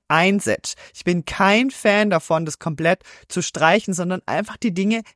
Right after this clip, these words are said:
richtig einzusetzen. Und wenn du mehr Energie hast im Training, holst du mehr Ener-,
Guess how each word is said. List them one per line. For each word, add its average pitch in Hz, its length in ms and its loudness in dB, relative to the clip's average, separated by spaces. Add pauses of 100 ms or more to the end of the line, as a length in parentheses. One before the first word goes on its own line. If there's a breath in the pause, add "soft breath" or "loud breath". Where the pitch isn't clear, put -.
(120)
richtig 190 460 -4
einzusetzen. 196 800 -6 (360 loud breath)
Und 170 140 -2
wenn 214 140 4
du 285 120 2
mehr 240 280 2
Energie 185 460 0
hast 190 240 0
im 185 180 -4
Training, 175 480 -2
holst 240 320 -2
du 233 80 0
mehr 190 340 -2
Ener-, 202 260 -2